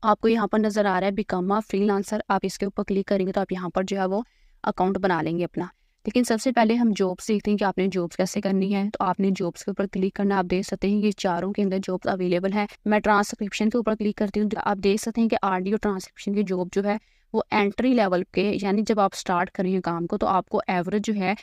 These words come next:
वो अर्न कर सकते हैं फ़ाइव सेवेंटी फ़ाइव डॉलर मंथली,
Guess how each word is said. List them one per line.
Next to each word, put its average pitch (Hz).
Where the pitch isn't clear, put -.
वो 208
अर्न 202
कर 208
सकते 196
हैं 220
फ़ाइव 185
सेवेंटी 185
फ़ाइव 185
डॉलर 190
मंथली, 180